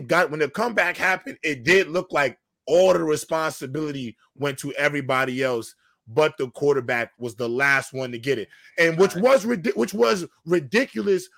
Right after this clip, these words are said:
Speaker 1: by media talking heads and was ridiculous by fans, because to blow a twenty-eight to zero lead, I think Joe Hur-, I think Joe Burrow gets violated for it, and this is a time when his O-line was not even that great. I think Pat Mahomes would get violated for it.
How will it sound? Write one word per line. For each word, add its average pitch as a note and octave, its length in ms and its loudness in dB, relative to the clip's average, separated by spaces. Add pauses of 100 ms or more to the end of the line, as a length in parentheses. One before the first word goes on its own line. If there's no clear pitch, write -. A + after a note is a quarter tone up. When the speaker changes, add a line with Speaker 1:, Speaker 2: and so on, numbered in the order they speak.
(120)
Speaker 1:
by E3 200 4
media F#3+ 540 -4
talking F#3 440 -6
heads E3 380 -2 (160)
and E3+ 100 -2
was F3 160 0
ridiculous F#3 600 0
by D3+ 220 0
fans, E3+ 480 -4 (260)
because F3 260 0
to E3+ 120 -6
blow A3 260 2
a G3+ 60 2
twenty-eight F#3 640 -4
to D#3 100 -10
zero D3+ 300 -2
lead, D3+ 240 -6 (200)
I F#3+ 60 -2
think D#3+ 300 -8
Joe C3 260 -2
Hur-, D#3 240 -4
I F3+ 80 0
think E3+ 220 -6
Joe B2+ 140 -4
Burrow E3 320 4
gets D3+ 340 -8 (560)
violated D#3 640 0
for D#3 220 -2
it, D3 60 2
and C#3 80 -6
this E3+ 100 -6
is D3+ 80 -12
a C#3 80 -10
time D3 220 -8
when C3+ 80 -4
his C3 120 -6
O-line D3 400 -2
was B2+ 140 -4
not C#3 200 -4
even C3 200 -8
that B2+ 180 -4
great. B2+ 240 -6 (200)
I E3 80 0
think E3 240 -8
Pat F#3 220 2
Mahomes F#3 480 0
would F#3 120 2
get E3 140 0
violated D3 580 0
for C#3 300 -2
it. D3+ 80 -6